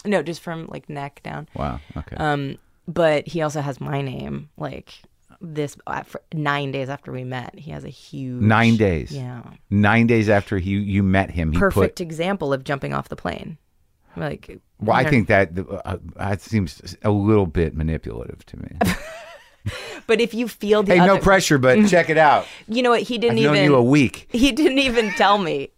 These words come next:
Speaker 1: d-, either. So
Speaker 2: Right.
Speaker 1: he just
Speaker 2: Oh, so
Speaker 1: kinda
Speaker 2: that's cool.
Speaker 1: Yeah,
Speaker 2: He's a
Speaker 1: yeah.
Speaker 2: So you grew up in where?
Speaker 1: Um, I grew up in New York City,
Speaker 2: Right in New York
Speaker 1: Manhattan.
Speaker 2: City?
Speaker 1: Yeah.
Speaker 2: With
Speaker 1: I'm
Speaker 2: a
Speaker 1: like one of those <laughs> people.
Speaker 2: Was your mom a big model?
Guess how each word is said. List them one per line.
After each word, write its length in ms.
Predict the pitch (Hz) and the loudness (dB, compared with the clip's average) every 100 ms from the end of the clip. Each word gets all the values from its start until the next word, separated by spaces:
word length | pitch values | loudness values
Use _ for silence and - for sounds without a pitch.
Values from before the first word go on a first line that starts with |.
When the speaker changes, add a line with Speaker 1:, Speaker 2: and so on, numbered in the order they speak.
| - | -10
Speaker 1:
d-, 160 | 170 - | -8 -6
either. 420 | 190 185 160 139 - | 2 2 2 -2 -2
So 160 | 190 | 2
Speaker 2:
Right. 140 | 95 90 | 4 4
Speaker 1:
he 60 | |
just 180 | 87 98 | 2 2
Speaker 2:
Oh, 40 | 107 | 2
so 120 | 117 | 4
Speaker 1:
kinda 60 | |
Speaker 2:
that's 160 | 110 - | 2 0
cool. 340 | - 92 78 - | -4 -4 -6 -2
Speaker 1:
Yeah, 160 | 180 | 2
Speaker 2:
He's 80 | 175 | 4
a 20 | |
Speaker 1:
yeah. 140 | 165 135 - - - - - | 4 0 -8 -20 -20 -16 -6
Speaker 2:
So 160 | - | 2
you 140 | 135 120 | 4 4
grew 260 | 139 165 | 4 6
up 160 | 156 135 | 6 4
in 180 | 127 117 | 4 4
where? 340 | 123 165 165 _ _ | 4 2 0 _ _
Speaker 1:
Um, 220 | 185 175 170 | 0 0 0
I 80 | |
grew 100 | 170 | -2
up 80 | 165 | -2
in 60 | 160 | -4
New 80 | 160 | -6
York 160 | 175 | -8
City, 180 | - 147 | -8 -2
Speaker 2:
Right 140 | 139 | 0
in 80 | 170 | 4
New 80 | 180 | 4
York 160 | 180 151 | 4 4
Speaker 1:
Manhattan. 240 | 160 170 | 2 2
Speaker 2:
City? 120 | 170 | 2
Speaker 1:
Yeah. 500 | 190 214 220 147 156 - | -2 -2 -4 -6 -10 -2
Speaker 2:
With 80 | |
Speaker 1:
I'm 80 | 180 | 2
Speaker 2:
a 20 | |
Speaker 1:
like 180 | 175 - _ _ _ | 2 0 _ _ _
one 200 | 165 165 | -10 -8
of 60 | 151 | -6
those 200 | 180 185 | -6 -6
<laughs> 20 | |
people. 400 | - - 196 - 254 | -8 -4 -4 -2 0
Speaker 2:
Was 200 | 139 139 | 2 4
your 120 | 156 | 4
mom 240 | 147 151 143 | 4 4 4
a 20 | |
big 200 | 117 135 | 2 4
model? 400 | 131 135 147 147 | 4 4 4 0